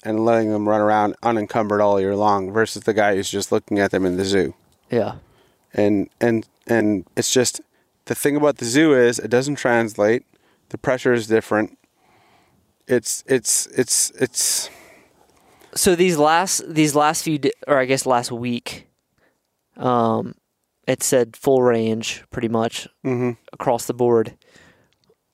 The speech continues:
Speaker 2: What conditions are playing into that, that you think are causing these deer to be full range?
Speaker 1: I mean, a multitude of conditions. I think one of them would be the wind's been very variable.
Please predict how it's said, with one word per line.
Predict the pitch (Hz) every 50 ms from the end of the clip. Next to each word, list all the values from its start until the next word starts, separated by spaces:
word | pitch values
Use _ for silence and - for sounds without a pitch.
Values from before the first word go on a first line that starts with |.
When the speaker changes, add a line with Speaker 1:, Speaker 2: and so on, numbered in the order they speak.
| _
Speaker 2:
What | - 131 127 139 180 -
conditions | - 165 143 135 135 139 - - 131 135 131
are | 123 113
playing | - 135 123 120 120 120
into | 120 117 - 113
that, | 117 113 110 113 - - _ _ _ _ -
that | 127 127 117 120
you | 120 117
think | - - 117 113 - 123
are | 117 113 - - _ _
causing | - - 123 113 117 - 120 113
these | 113 -
deer | - 117 117 113
to | 113
be | 120 117
full | - - 123 117
range? | 117 110 110 110 110 - - - _ _ _ _ _ _ _ _ _ _ _ _ _ _ _ _ _ _ _ -
Speaker 1:
I | 120
mean, | 120 127 127 120 117 - _ _ _ -
a | - 135
multitude | 127 123 123 123 - 113 110 123 120 104
of | 95 - - _
conditions. | - - 107 98 92 87 107 98 98 98 -
I | 73 110
think | - - 120 117 - - - _ _ _ _ _ _ _ _ _ _ _ _ _ -
one | 120 127 131 139
of | 143 139 117 110
them | 117 110 107 110
would | 110 110 107 95
be | 104 113 113 110 107 110 110 104 98 - _ _ _ _ _ -
the | 117 120
wind's | 117 127 127 127 123 113
been | 104 120 113 110
very | 104 120 117 117 113 110
variable. | 101 110 107 107 107 104 98 90 90 90 101 - -